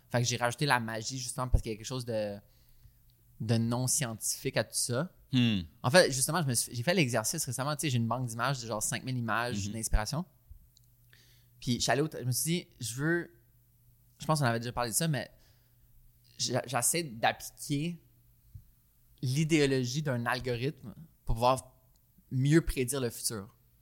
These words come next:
Speaker 2: Répète ça.
Speaker 1: Mettons, dans mon bac, j'ai appris qu'un algorithme, qu'est-ce
Speaker 2: Ouais.
Speaker 1: que ça fait ? C'est que ça prend plein d'informations, puis à, à cause que, euh, à, vu que c-, ça computerise l'information,
Speaker 2: Mhm.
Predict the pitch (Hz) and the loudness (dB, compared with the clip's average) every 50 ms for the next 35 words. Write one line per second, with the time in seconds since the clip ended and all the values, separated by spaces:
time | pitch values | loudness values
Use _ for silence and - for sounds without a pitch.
0 | _ _ - 101 104 104 113 - - 139 143 - _ _ - - - - - - | _ _ -6 -6 -6 -4 -6 -8 -8 -10 -12 -14 _ _ -20 -20 -20 -20 -16 -2
1 | - 123 120 156 156 - - 135 127 127 127 131 156 165 143 127 - - - 147 | -2 2 4 6 4 4 4 0 -2 -2 0 0 0 2 0 -2 -2 0 0 0
2 | 120 120 120 127 117 117 120 151 180 - - - - 131 - 101 117 127 107 107 | 2 2 2 0 0 -2 -4 -4 -4 -6 -10 -8 -4 -4 -2 -2 0 0 -2 -2
3 | - 123 156 - - - 131 - 123 110 - - - 160 156 - 170 160 185 190 | -2 -2 -2 -2 -2 -2 -2 -2 -2 -2 -2 -2 -4 -4 -4 -2 0 0 0 0
4 | 175 151 143 131 123 113 110 - - 110 127 175 208 - - - _ _ _ _ | 0 -4 -6 -6 -6 -4 -2 -2 -2 -2 -4 -8 -12 -14 -18 -20 _ _ _ _
5 | _ _ - 127 127 - - - - _ - - 127 120 143 139 - - - 127 | _ _ 2 2 2 2 2 -4 -10 _ -8 -6 -2 -2 -2 -2 -2 -4 -6 -10
6 | - - 98 104 - - - - - - - _ _ _ - _ - 120 139 139 | -6 -4 -4 -4 -4 -4 -8 -12 -12 -12 -12 _ _ _ -20 _ -8 -6 -4 0
7 | - - - - _ - - - 120 120 - - - 131 117 107 - - 143 139 | 0 0 0 -2 _ -8 -2 -2 -2 -2 -2 -6 -4 -4 -2 -2 0 -2 0 0
8 | 135 123 120 113 127 147 143 123 113 107 113 113 117 107 123 110 110 107 107 - | 0 2 4 4 4 2 2 -2 -2 -4 -6 -6 -8 -6 -6 -4 -4 -2 -2 -2
9 | - 120 120 165 190 - 104 104 110 - | -2 -2 -4 -4 -4 -4 -2 -2 -2 -4